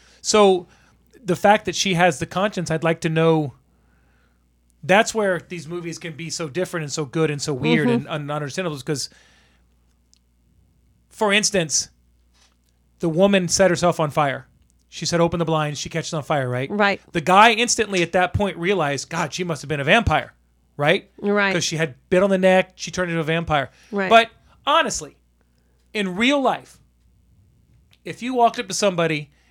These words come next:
Speaker 1: and they had bites on their neck, what's the last thing you're gonna think of? A vampire, because
Speaker 2: Yeah.
Speaker 1: we don't think they exist, right?
Speaker 2: Right.
Speaker 1: So what part of vampire lore is true and what part isn't true? It's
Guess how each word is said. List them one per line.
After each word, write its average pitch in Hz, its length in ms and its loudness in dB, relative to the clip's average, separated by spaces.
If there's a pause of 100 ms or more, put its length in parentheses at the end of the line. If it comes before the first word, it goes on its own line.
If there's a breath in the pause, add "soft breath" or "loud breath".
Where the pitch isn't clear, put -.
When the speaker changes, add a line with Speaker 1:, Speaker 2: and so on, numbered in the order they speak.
(120)
Speaker 1:
and 175 140 -2
they 196 80 4
had 185 200 0
bites 202 260 4
on 185 80 0
their 175 140 -4
neck, 175 260 0
what's 339 180 -4
the 285 140 4
last 226 460 6
thing 190 160 -4
you're 185 100 -6
gonna 175 180 -4
think 165 260 -6
of? 127 280 -14 (1400)
A 170 80 -2
vampire, 143 600 -2
because 196 300 -2
Speaker 2:
Yeah. 214 300 2
Speaker 1:
we 196 120 -2
don't 190 140 -2
think 175 200 -8
they 170 100 -4
exist, 131 520 -10 (100)
right? 214 120 2
Speaker 2:
Right. - 180 -2 (480 soft breath)
Speaker 1:
So 202 420 -2 (720)
what 196 360 4
part 208 220 4
of 170 80 -2
vampire 175 420 2
lore 170 260 0
is 156 160 -4
true 190 320 0
and 156 80 0
what 156 160 0
part 156 240 2
isn't 233 220 0
true? 120 260 -8 (220 loud breath)
It's 190 40 -8